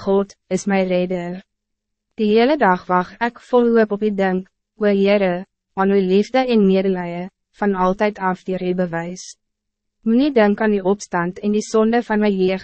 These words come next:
nie, Heere, denk eerder aan my met trouwe liefde, ter wille van uw goedheid. Die Heere is goed en doen wat reg is, daarom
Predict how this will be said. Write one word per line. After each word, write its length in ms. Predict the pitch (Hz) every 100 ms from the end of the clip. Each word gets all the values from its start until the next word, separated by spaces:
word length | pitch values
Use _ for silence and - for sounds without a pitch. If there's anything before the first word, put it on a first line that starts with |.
| -
nie, 240 | 175 170 - _ -
Heere, 520 | 185 185 185 170 175 _ _ _ -
denk 300 | 202 214 214
eerder 380 | 220 220 254 208
aan 200 | 190 180
my 80 | 180
met 220 | 175 170
trouwe 320 | 196 196 208 202
liefde, 540 | 180 175 - 165 165 _ _ _
ter 140 | 196 190 185
wille 240 | 190 220
van 220 | - 185 190
uw 40 | -
goedheid. 440 | 185 180 170 165 _ _ _ _ _ _ _ _
Die 140 | 226 214
Heere 240 | 220 233 294 277
is 100 | -
goed 260 | 226 214 233
en 140 | 240
doen 220 | 226 202 190
wat 160 | 202 185
reg 280 | 175 170 180
is, 220 | 190 202 - - _ _ _ 214
daarom 320 | 226 277